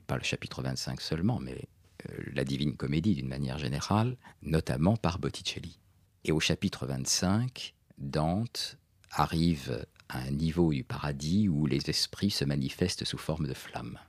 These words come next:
Et la plus belle et la plus brillante de ces flammes est la flamme de Jean, Jean l'Évangéliste.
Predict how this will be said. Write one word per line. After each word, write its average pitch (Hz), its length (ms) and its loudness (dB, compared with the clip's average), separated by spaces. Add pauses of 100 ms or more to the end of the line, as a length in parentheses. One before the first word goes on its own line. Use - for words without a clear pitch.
(300)
Et 80 120 4
la 82 100 6
plus - 240 -2
belle 73 340 6
et 67 60 -2
la 67 100 -4
plus - 200 -4
brillante 95 640 2
de - 80 -6
ces - 140 -2
flammes 85 580 0 (300)
est 78 100 2
la 73 140 0
flamme 85 480 2
de 62 160 -6
Jean, 67 240 -2 (240)
Jean - 160 -2
l'Évangéliste. - 840 -2